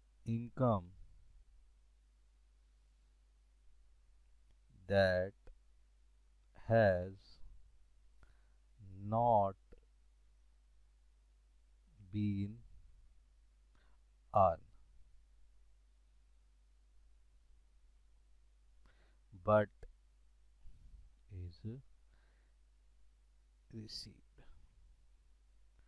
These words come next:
इसका मतलब ये हुआ कि आपने जो है income अभी अर्न नहीं करी है, आई नहीं है,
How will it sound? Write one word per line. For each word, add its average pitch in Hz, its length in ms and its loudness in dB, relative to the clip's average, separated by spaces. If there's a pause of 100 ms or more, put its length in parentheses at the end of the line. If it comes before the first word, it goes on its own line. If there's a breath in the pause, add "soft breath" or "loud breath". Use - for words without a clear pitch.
(1300)
इसका 175 280 10
मतलब 185 320 8
ये 120 140 6
हुआ 95 440 10
कि - 240 -4 (180)
आपने 131 520 12 (100)
जो 117 180 0
है 95 160 6 (300)
income 117 720 6 (880)
अभी 113 420 2 (720)
अर्न 135 300 4
नहीं 95 280 -4
करी 95 320 -6
है, 113 140 4 (160)
आई 117 260 6
नहीं 92 320 -8
है, 90 180 -10